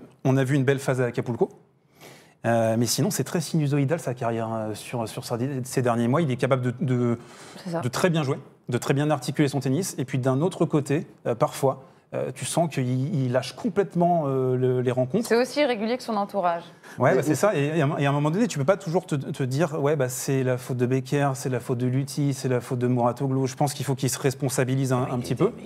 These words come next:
Speaker 4: il était peut-être vraiment
Speaker 1: Euh,
Speaker 4: malade, hein.
Speaker 1: oui, il, non, mais il était malade, mais, mais il, là, il a sorti un match
Speaker 2: Non, mais
Speaker 1: qu'on a déjà vu quand même
Speaker 2: ouais.
Speaker 1: plusieurs fois ces derniers mois. Et moi, j'ai l'impression que c'est un joueur qui a quand même pas mal d'orgueil et d'ego.
Speaker 2: Ils
Speaker 1: Et
Speaker 2: sont
Speaker 1: qui, et
Speaker 2: durs,
Speaker 1: qui a
Speaker 2: hein,
Speaker 1: du
Speaker 2: sur
Speaker 1: mal,
Speaker 2: le chat avec, euh, Rune, hein.
Speaker 1: il a du mal à le, à le laisser de côté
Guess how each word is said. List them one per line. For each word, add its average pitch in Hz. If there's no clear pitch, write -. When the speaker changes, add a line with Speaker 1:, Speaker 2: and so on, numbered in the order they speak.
Speaker 4:
il -
était -
peut-être -
vraiment 113
Speaker 1:
Euh, 113
Speaker 4:
malade, 113
hein. 156
Speaker 1:
oui, 170
il, 143
non, 143
mais 120
il 117
était 120
malade, 165
mais, 123
mais 127
il, 120
là, 135
il 127
a 113
sorti 113
un 113
match 180
Speaker 2:
Non, 196
mais 175
Speaker 1:
qu'on 139
a 123
déjà 131
vu 135
quand 135
même 117
Speaker 2:
ouais. 135
Speaker 1:
plusieurs 147
fois 147
ces 123
derniers 113
mois. 160
Et 117
moi, 160
j'ai 127
l'impression 127
que 165
c'est -
un 123
joueur 139
qui -
a 120
quand 139
même 123
pas 147
mal 156
d'orgueil 135
et 123
d'ego. 127
Speaker 2:
Ils -
Speaker 1:
Et -
Speaker 2:
sont 285
Speaker 1:
qui, 247
et -
Speaker 2:
durs, 233
Speaker 1:
qui -
a 143
Speaker 2:
hein, -
Speaker 1:
du 139
Speaker 2:
sur 143
Speaker 1:
mal, 180
Speaker 2:
le 151
chat 214
avec, 175
euh, 185
Rune, 175
hein. 160
Speaker 1:
il 131
a 127
du 123
mal 170
à 147
le, 131
à 131
le 135
laisser 139
de -
côté 151